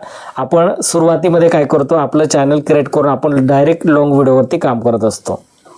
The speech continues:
आता डायरेक्ट लाँग व्हिडिओवरती जर काम केलं तर आपल्याला सब-, आपले सबस्क्रायबर त्या ठिकाणी वाढणार नाही, व-, वॉच टाईम कंप्लीट होईल तुमचं,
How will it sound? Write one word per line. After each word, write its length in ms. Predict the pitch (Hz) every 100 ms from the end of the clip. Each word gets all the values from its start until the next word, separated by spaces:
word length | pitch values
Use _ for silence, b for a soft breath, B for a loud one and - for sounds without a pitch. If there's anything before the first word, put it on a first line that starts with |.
| B B B B _
आता 140 | 131 170
डायरेक्ट 360 | 165 165 180
लाँग 220 | 180 175
व्हिडिओवरती 480 | 170 170 175 165 165
जर 180 | 160 165
काम 220 | 165 151
केलं 260 | 147 165 156
तर 60 | 151
आपल्याला 380 | 143 151 156 160
सब-, 300 | - 139 -
आपले 300 | 143 131 160
सबस्क्रायबर 680 | 160 156 135 - 156 147 165
त्या 180 | 170 151
ठिकाणी 300 | 143 151 151
वाढणार 360 | 139 135 139
नाही, 180 | 143 147 139
व-, 240 | 156 151 151 -
वॉच 240 | 151 139
टाईम 200 | 160 160 170 - B B B -
कंप्लीट 360 | 160 151 175
होईल 180 | 180 156
तुमचं, 300 | 156 139 180